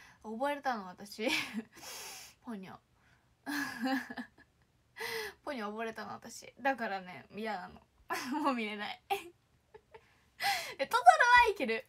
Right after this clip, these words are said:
トトロは、お母さんのとこつかなかったけど、私。ね、黒猫で。黒猫バスで。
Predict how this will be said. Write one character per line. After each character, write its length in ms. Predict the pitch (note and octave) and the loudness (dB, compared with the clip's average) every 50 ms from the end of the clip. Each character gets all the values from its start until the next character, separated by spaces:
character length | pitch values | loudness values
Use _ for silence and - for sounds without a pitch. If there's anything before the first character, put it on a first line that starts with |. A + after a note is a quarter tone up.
| _ _ - | _ _ -2
ト 140 | - B4+ B4 | -2 0 2
ト 100 | A#4+ G#4 | 4 4
ロ 120 | F#4 C#4 | 6 6
は、 400 | B3+ B3+ C4 A#3+ G#3 G3 E3 - _ _ _ _ | 8 8 8 8 6 4 2 -4 _ _ _ _
お 100 | - C4+ | 0 4
母 220 | - A4+ A#4 A4+ G#4+ | 8 8 8 8 8
さ 80 | E4+ | 2
ん 40 | A#3+ | -2
の 60 | A3+ | -2
と 100 | G#3+ G#3 | -4 -6
こ 80 | G3+ G#3 | -10 -10
つ 100 | - - | -4 0
か 100 | B3+ B3 | 0 0
な 80 | A#3 | 0
か 100 | G#3+ F#3 | -2 -6
っ 40 | F#3 | -10
た 100 | - F#3 | -12 -14
け 100 | - F#3+ | -14 -14
ど、 60 | F#3+ F#3+ | -14 -14
私。 360 | F#3+ - G#3 - - - - _ - | -14 -14 -14 -14 -14 -16 -18 _ -10
ね、 160 | G3+ G3+ G#3 _ | -10 -10 -8 _
黒 220 | - A3 G#3 G3+ | -8 -8 -6 -6
猫 220 | G3+ G3+ G#3 G3 | -6 -8 -8 -10
で。 180 | F#3+ - - - _ _ | -10 -10 -12 -12 _ _
黒 160 | - G#3 G3 | -12 -10 -10
猫 220 | G3 G3+ - G3 | -10 -10 -12 -10
バ 140 | G3 G3 G#3 | -10 -10 -12
ス 100 | - - | -10 -14
で。 160 | - - _ | -18 -18 _